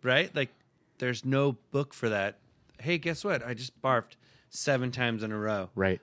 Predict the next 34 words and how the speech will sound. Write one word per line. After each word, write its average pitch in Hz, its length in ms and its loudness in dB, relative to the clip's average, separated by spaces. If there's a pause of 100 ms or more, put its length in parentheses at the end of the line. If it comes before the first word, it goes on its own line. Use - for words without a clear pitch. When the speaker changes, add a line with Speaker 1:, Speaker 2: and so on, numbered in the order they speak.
(100)
Speaker 1:
Maybe 101 220 -6
we 98 100 -10
should - 180 -10
go." 80 160 -12 (380)
Speaker 2:
Exactly. 95 520 -4 (240)
Speaker 1:
<laughs> - 260 -8
Speaker 2:
But 139 100 8
we 135 140 8
don't 135 160 6
know 120 100 4
why, 117 220 4
but 107 160 2
he 123 160 -2
looks 113 260 2
fine. 110 420 0 (400)
He 107 220 0
seems 123 400 4
okay. 104 580 4 (300)
It's 113 200 -2
just 113 200 0
the 110 80 0
fact 107 220 2
that 98 80 0
he 104 160 -2
just, 104 380 -4
again, 101 440 0 (100)
he 101 160 -2
barfed 98 460 0 (320)
a 104 80 -2
few 110 160 2
times 101 300 0
in 101 80 0
a 101 40 2
row, 120 340 6